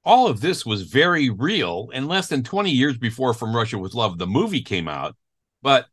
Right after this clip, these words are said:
you know, Fleming wrote it in nineteen fifty-seven. So Enigma was invented by this German engineer, Arthur Scherbius, in nineteen eighteen, by the way. Cryptography, of course, though, has been around for thousands of years. They even saw some in,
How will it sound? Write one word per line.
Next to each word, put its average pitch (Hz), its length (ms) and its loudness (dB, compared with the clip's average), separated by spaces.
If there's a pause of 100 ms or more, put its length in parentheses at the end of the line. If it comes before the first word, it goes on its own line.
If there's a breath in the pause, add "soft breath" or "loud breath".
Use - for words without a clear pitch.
(140)
you 226 80 -10
know, 147 80 -2
Fleming 170 340 0
wrote 151 200 2
it 104 120 -4
in 92 60 -8
nineteen 104 280 -6
fifty-seven. - 640 -4 (580)
So 110 360 -2
Enigma 117 840 -2 (200)
was 113 260 -4
invented 104 680 -2
by 92 180 2
this 92 240 -6
German 110 600 -2
engineer, 98 680 -2
Arthur 98 500 -2
Scherbius, 92 720 -2 (240)
in 95 80 -12
nineteen 101 340 -6
eighteen, 95 380 -4
by 80 120 -4
the 71 80 -10
way. 69 220 -14 (540)
Cryptography, 120 680 0
of 85 120 -4
course, 98 300 -4
though, 90 180 -2
has 90 140 -6
been 104 140 -10
around 98 260 -4
for 76 120 -18
thousands 87 560 -8
of 69 80 -18
years. 71 300 -16
They 104 80 -10
even 90 280 -8
saw 85 300 -4
some 82 340 -10
in, 78 380 -16